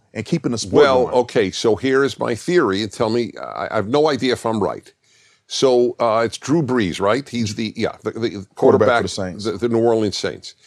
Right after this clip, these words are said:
Speaker 2: So one, literally in a day, he went from,
Speaker 1: <laughs>
Speaker 2: "I just think we should honor our flag. It's a, it's a, it's, it's a symbol of, of our country. I adore it," to the next day, "Boy, was I wrong.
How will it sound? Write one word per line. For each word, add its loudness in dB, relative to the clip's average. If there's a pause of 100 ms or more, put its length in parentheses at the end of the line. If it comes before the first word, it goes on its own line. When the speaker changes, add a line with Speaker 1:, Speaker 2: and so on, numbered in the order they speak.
(400)
Speaker 2:
So 2
one, 0
literally 2 (100)
in 0
a 4
day, -2
he -6
went 0
from, -2 (180)
Speaker 1:
<laughs> -20
Speaker 2:
"I -2
just 0
think -4
we 0
should -4
honor 0
our 2
flag. 0
It's -10
a, -4
it's -12
a, -6 (260)
it's, -16
it's -12
a -8
symbol 0
of, -4
of -8
our -4
country. -4 (100)
I -4
adore 2
it," -4 (800)
to 2
the 2
next -2
day, 0
"Boy, 2
was 0
I 2
wrong. 2